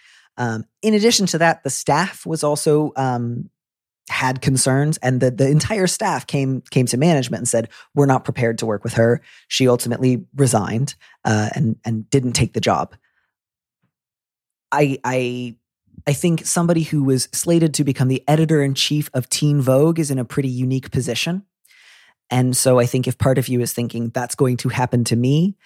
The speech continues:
as high profile as that might have been, um, that's not happening on a daily basis. You know, it's a little bit, I, I don't wanna say it's like getting struck by lightning, but I think that level of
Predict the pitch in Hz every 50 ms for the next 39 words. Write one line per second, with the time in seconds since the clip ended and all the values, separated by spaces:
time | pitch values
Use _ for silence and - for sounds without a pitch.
0 | _ _ _ _ - 131 131 - 135 127 131 - - - 123 131 - 180 - 175
1 | 175 - 156 147 123 117 127 127 123 127 123 120 - - 117 113 113 131 175 208
2 | - _ _ _ - 120 120 120 117 117 117 117 123 131 165 - _ _ _ _
3 | _ _ _ _ _ _ _ _ _ _ _ _ _ _ _ _ _ _ _ _
4 | _ - 151 151 185 180 175 - 196 202 208 202 185 - 190 185 185 185 165 156
5 | 147 143 139 135 131 123 120 135 139 127 127 127 123 127 117 117 117 - - -
6 | - - 147 147 147 151 - 170 165 170 196 220 226 220 185 190 165 151 - -
7 | 156 160 - 165 180 190 190 165 165 - 147 - 131 120 - 139 135 117 110 -
8 | - - 139 135 - - - 131 131 123 117 117 120 143 - 165 175 190 196 185
9 | 156 143 131 131 135 - 160 160 147 - 143 - - 123 127 135 143 147 143 147
10 | 147 135 - 123 123 120 120 120 -